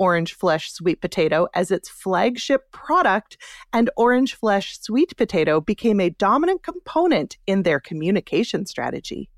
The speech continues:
end quote. In other words, the health benefits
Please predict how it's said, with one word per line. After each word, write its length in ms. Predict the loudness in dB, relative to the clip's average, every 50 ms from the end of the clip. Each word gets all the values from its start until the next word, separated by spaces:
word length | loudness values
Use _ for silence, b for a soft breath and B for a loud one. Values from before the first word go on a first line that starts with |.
| -6
end 160 | -4 -4 -4 -4
quote. 260 | -4 -6 -8 -8 -10 _ b b b b b
In 140 | b 0 2
other 260 | 4 4 4 4 4
words, 460 | 4 4 4 2 2 0 -2 -6 -14 -18 B B B B B B B B -4
the 100 | -4 -2
health 400 | -2 0 2 2 2 0 0 0
benefits 600 | 2 2 2 2 2 2 0 0 0 -2 -8 -16